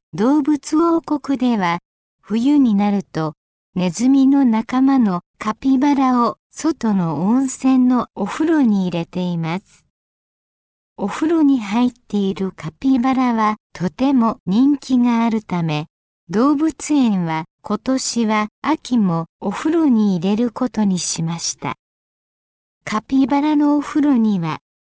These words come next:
赤や黄色のもみじの葉が入れてあって、カピバラはもみじの葉を食べながらお風呂を楽しんでいます。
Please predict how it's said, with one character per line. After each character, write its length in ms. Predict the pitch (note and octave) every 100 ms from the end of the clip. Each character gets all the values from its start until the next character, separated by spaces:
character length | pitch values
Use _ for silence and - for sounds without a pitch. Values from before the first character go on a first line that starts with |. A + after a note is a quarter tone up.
| _ -
赤 320 | C4+ - F#3+
や 240 | F3 E3 - _
黄 400 | - A3+ B3+ B3+
色 220 | B3+ B3+
の 260 | A#3+ A#3 - -
も 180 | A#3 D#4+
み 220 | E4 D#4
じ 180 | - B3
の 160 | F#3+
葉 260 | D#3 - E3
が 260 | E3 E3 - _
入 180 | E3+ G3
れ 140 | G3+
て 240 | G3+ - A3
あ 120 | A3
っ 60 | G#3+ _ -
て、 220 | D#3+ D#3 - _ _ _ -
カ 160 | G#3+
ピ 260 | G#3+ D4 D4
バ 180 | B3+ B3+
ラ 200 | B3+ A#3+
は 240 | A3 G#3+ - _ _ _
も 200 | A3 C#4+
み 220 | E4 D#4+
じ 180 | C#4+ C#4+
の 180 | C4+ A#3
葉 320 | F#3 F3 F#3+
を 140 | G#3 -
食 240 | - F#3
べ 160 | G#3 C#4
な 200 | D4+ D#4+
が 200 | A3 F3
ら 180 | D#3 - -
お 100 | G3
風 220 | - D#4
呂 220 | E4+ D4+
を 60 | G3+
楽 400 | F3 - F#3 A3+
し 260 | - A#3
ん 120 | A3+ G#3
で 100 | F3+
い 240 | E3 D3+
ま 200 | C#3 D#3+
す。 220 | - _